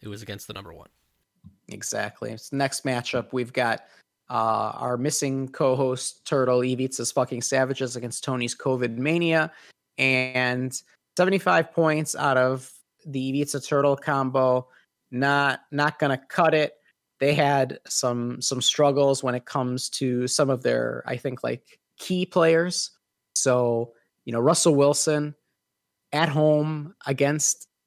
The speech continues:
Speaker 2: the Giants is only able to put up nine points. That Giants defense just held Seattle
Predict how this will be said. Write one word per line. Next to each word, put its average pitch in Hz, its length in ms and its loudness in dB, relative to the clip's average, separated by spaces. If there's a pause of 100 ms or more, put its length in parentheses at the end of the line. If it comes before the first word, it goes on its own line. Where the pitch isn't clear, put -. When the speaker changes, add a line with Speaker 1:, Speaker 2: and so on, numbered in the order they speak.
(320)
Speaker 2:
the 127 220 0
Giants 131 760 -2 (280)
is 127 120 -4
only 139 240 2
able 135 180 4
to 127 60 -2
put 127 80 0
up 113 120 -4
nine 117 400 0
points. 131 520 -6
That 135 180 0
Giants 131 400 -2
defense 123 520 -2
just - 340 -8 (460)
held 151 320 2
Seattle 131 720 2